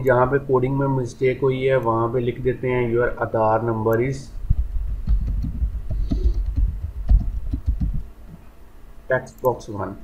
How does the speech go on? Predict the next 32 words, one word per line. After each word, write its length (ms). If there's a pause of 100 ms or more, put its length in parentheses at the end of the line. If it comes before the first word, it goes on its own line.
(140)
तो 140
चलिए 300
इस 120 (120)
पूरे 180
प्रोजेक्ट 480
को 160
मैं 160
क्लोज 400
कर 140
देता 340
हूँ 280 (420)
और 200
यहाँ 260
से 160
फाइल, 680 (260)
न्यू 520 (360)
और 120
यहाँ 240
से 120
वेबसाइट, 520
एक 240
नए 280 (120)
प्रोजेक्ट 480
के 100
साथ 240
शुरुआत 560
करते 300
हैं। 360 (300)
यहाँ 280
से 180
सी 460
शार्प, 440